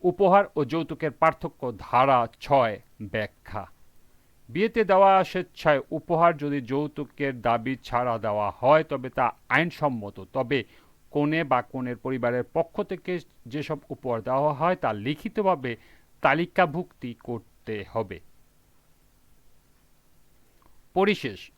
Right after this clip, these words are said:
উনিশশো তিরাশি সালে নারী ও শিশু নির্যাতন দমন আইন বিধান অনুযায়ী যৌতুকের কারণে নির্যাতন করে নারীর মৃত্যু ঘটলে বা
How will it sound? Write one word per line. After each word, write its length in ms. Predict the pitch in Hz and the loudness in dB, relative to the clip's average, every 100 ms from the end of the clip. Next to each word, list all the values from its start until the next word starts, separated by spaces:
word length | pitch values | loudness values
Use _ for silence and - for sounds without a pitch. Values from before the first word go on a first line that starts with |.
| _ 156 | _ -10
উনিশশো 220 | 180 214 | -4 -4
তিরাশি 380 | 208 208 220 214 | 0 2 2 0
সালে 240 | 214 220 | -2 0
নারী 340 | 139 135 190 - | 0 0 0 -2
ও 120 | 143 | -4
শিশু 420 | 143 - 190 226 | -4 -10 -8 -6
নির্যাতন 640 | 202 170 147 165 170 190 135 | -6 -6 -6 -4 -2 -4 -2
দমন 320 | 120 147 160 - | -2 -2 -6 -4
আইন 360 | 113 135 143 147 | -2 0 -2 -4
বিধান 500 | 104 135 127 180 180 _ - | -4 -6 0 -2 -2 _ -6
অনুযায়ী 460 | 147 196 185 127 110 | -4 -4 -2 -4 -2
যৌতুকের 560 | 143 151 175 - 170 | -6 -8 -8 -8 -10
কারণে 480 | - 156 165 175 175 | -2 -2 0 -4 -4
নির্যাতন 800 | 135 120 117 - 151 147 165 165 | -4 -6 -10 -6 -4 -4 -8 -8
করে 240 | 165 160 | -6 -4
নারীর 320 | 139 110 117 | -4 -4 -6
মৃত্যু 420 | 104 110 _ - 151 | -8 -10 _ -8 -6
ঘটলে 520 | 170 180 - 175 175 | -4 -4 -4 -6 -4
বা 320 | 113 113 | 0 0